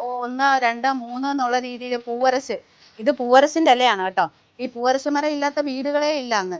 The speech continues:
ഞങ്ങളുടെയൊക്കെ ചുറ്റും അന്ന് മതിലുകളല്ലല്ലോ, മൊത്തം ഇങ്ങനെ പറമ്പുകൾ തമ്മിലൊരു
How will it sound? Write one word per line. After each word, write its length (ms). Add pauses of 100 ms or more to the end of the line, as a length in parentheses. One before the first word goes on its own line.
ഞങ്ങളുടെയൊക്കെ 440
ചുറ്റും 380
അന്ന് 180
മതിലുകളല്ലല്ലോ, 760
മൊത്തം 400
ഇങ്ങനെ 260
പറമ്പുകൾ 440
തമ്മിലൊരു 480